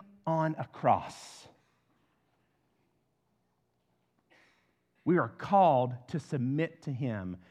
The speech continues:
to surrender to him, not because we have to do it out of duty. We're called to surrender to him because we love him so much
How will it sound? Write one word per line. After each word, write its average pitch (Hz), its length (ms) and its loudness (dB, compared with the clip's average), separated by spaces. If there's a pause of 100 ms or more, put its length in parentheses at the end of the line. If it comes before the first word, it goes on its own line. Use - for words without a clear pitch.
(120)
to 190 120 0
surrender 156 920 2 (200)
to 185 140 0
him, 120 540 -2 (500)
not 180 300 4
because 254 300 2
we 226 80 2
have 226 180 4
to 233 60 -6
do 226 180 0
it 214 60 4
out 208 160 8
of 180 100 -6
duty. 113 460 -2 (1500)
We're 131 120 -6
called 185 320 0
to 180 80 -2
surrender 165 500 -2
to 156 160 -4
him 143 480 -2 (300)
because 131 400 -6
we 117 180 -2
love 139 360 0
him 143 180 -2
so 160 340 -6
much 135 420 -4